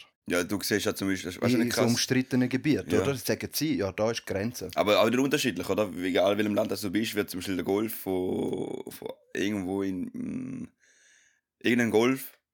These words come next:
Speaker 2: Mhm.
Speaker 1: wird einfach, je nachdem, wo du bist, wird's halt anders bezeichnet, ob jetzt du da von, von dieser Seite bist oder auf der anderen Seite.
Speaker 2: Voll,
Speaker 1: Im
Speaker 2: voll.
Speaker 1: arabischen, ich glaub, es ist irgendein arabischer Golf oder
Speaker 2: Ja.
Speaker 1: so.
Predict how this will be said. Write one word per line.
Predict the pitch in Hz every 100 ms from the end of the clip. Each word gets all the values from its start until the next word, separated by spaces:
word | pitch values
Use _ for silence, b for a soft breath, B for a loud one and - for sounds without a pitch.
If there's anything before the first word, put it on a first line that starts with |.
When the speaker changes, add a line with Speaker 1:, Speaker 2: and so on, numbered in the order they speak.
| -
Speaker 2:
Mhm. | 101 95
Speaker 1:
wird | 101 120
einfach, | 104 110 107 - -
je | 104
nachdem, | 113 113 113 104
wo |
du | 98 85
bist, | 107 107 -
wird's | 92 -
halt | 92 82
anders | 92 90
bezeichnet, | - 87 92 95 95
ob | 85
jetzt | 87 -
du | 90
da | 87
von, | 71 80
von | 85
dieser | 92 98
Seite | 107 95
bist | 92 90
oder | 90
auf |
der | 92
anderen | 95 95
Seite. | 123
Speaker 2:
Voll, | 131
Speaker 1:
Im | 123
Speaker 2:
voll. | 95
Speaker 1:
arabischen, | 98 131 123 123 110 104 98
ich | -
glaub, | 95 87
es |
ist | -
irgendein | 104 104 98
arabischer | 92 95 98
Golf | 95 101
oder | 123
Speaker 2:
Ja. | 123
Speaker 1:
so. | 131